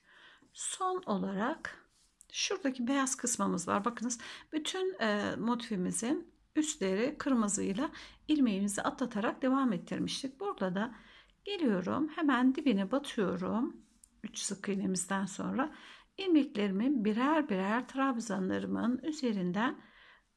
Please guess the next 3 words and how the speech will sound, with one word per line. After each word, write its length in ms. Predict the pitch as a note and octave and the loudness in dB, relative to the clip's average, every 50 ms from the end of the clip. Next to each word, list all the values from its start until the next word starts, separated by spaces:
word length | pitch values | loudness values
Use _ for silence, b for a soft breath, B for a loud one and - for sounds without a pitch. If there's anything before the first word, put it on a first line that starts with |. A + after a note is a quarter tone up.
| _ _ - | _ _ -10
kaydırarak 960 | - - F4+ F4 E4 D#4 C#4+ A3+ G3 F#3+ F3 F3+ - B3 C#4+ D4+ - - - - _ - | -6 -2 -2 0 0 0 2 2 2 2 2 2 2 0 0 -2 -6 -14 -20 -20 _ -12
hiçbir 320 | F#4 E4 - - - D#4+ D#4+ | -12 -12 -8 -6 -4 -4 -4
şekilde 640 | - - - G3 F3+ - - - F#3 F#3+ C4 D4+ | -4 -4 -4 -4 -4 -4 -6 -6 -2 -2 -2 -2